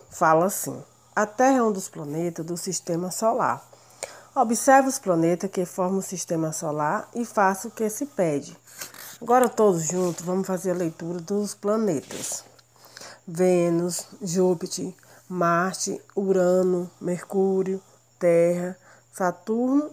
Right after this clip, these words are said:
Netuno. Agora vamos contar quantos planetas tem. Um, dois, três, quatro, cinco, seis, sete e oito. Agora nós vamos lá pra baixo. Já sabemos que existe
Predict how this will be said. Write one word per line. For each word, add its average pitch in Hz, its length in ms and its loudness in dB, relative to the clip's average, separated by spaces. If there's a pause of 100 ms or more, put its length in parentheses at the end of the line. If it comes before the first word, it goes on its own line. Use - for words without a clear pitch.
Netuno. 170 640 0 (840)
Agora 240 320 6
vamos 277 260 6
contar 277 560 4
quantos 226 240 -6
planetas 214 480 2
tem. 165 320 -2 (840)
Um, 208 720 2
dois, 190 680 2
três, 175 920 0
quatro, 170 680 0
cinco, 180 720 0
seis, 165 720 -2
sete 208 580 -2
e 254 240 -2
oito. 156 520 0 (840)
Agora 285 400 8
nós 247 220 6
vamos 226 240 6
lá 214 120 6
pra 240 200 -2
baixo. - 440 -2
Já 180 140 -4
sabemos 165 760 -2 (420)
que - 100 -4
existe 170 540 -2